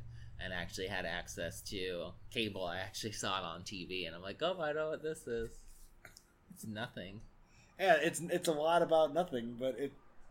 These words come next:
Speaker 2: it, it's a, it's a mind trip. I'm, I'm glad I was sober when I watched it.
Speaker 1: Yeah.
Speaker 2: 'Cause if I wasn't, like, it would, it would haunt my dreams forever. <laughs>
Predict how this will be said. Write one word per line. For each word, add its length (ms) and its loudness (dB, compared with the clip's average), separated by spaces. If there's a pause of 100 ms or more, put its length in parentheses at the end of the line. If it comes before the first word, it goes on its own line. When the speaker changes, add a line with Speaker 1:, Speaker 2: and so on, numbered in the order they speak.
(140)
Speaker 2:
it, 240 -6
it's 240 -2
a, 160 2
it's 200 0
a 40 2
mind 340 6
trip. 220 0
I'm, 160 -2 (120)
I'm 200 -2
glad 280 -2
I 80 6
was 220 0
sober 340 2
when 120 0
I 60 -4
watched 320 -4
it. 120 0
Speaker 1:
Yeah. 280 -2 (100)
Speaker 2:
'Cause 160 2
if 80 0
I 80 8
wasn't, 500 6 (1000)
like, 380 -2 (1400)
it 120 -2
would, 220 0
it 60 -6
would 120 0
haunt 320 -2
my 120 0
dreams 340 -2
forever. 480 0
<laughs> 40 -4